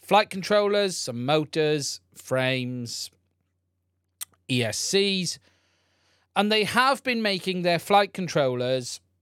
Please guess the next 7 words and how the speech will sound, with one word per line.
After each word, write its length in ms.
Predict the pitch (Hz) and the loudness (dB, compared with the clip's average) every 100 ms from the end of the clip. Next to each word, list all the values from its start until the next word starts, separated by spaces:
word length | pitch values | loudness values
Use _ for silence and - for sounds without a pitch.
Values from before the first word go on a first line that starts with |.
| _ _ _ _ | _ _ _ _
that 180 | 156 - | 0 0
supported 640 | - 156 143 120 127 123 | -6 -2 -2 -2 -6 -8
kiss. 500 | - 214 123 - - - _ _ _ _ _ _ _ _ _ | 0 0 0 -6 -12 -12 _ _ _ _ _ _ _ _ _
Now, 480 | 156 190 190 190 175 _ _ _ _ _ _ _ _ _ _ _ _ - | 0 2 4 2 -2 _ _ _ _ _ _ _ _ _ _ _ _ 0
there 200 | 175 214 | 4 4
is 200 | 269 240 | 4 2
also 680 | 226 196 202 185 180 160 | 0 0 2 4 4 0